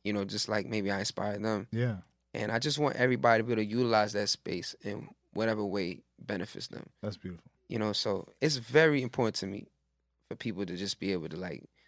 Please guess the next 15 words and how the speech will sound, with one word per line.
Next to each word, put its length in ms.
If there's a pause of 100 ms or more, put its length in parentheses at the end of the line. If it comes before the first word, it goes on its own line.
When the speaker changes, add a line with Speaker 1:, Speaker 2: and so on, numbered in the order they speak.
(140)
Speaker 1:
do 140
their 120
thing 240
in 80
that 120
space. 340
And, 140
Speaker 2:
Yeah. 180 (440)
Speaker 1:
you 120
know, 80
I 100
have 220
people 280 (100)
bringing 300
candles, 760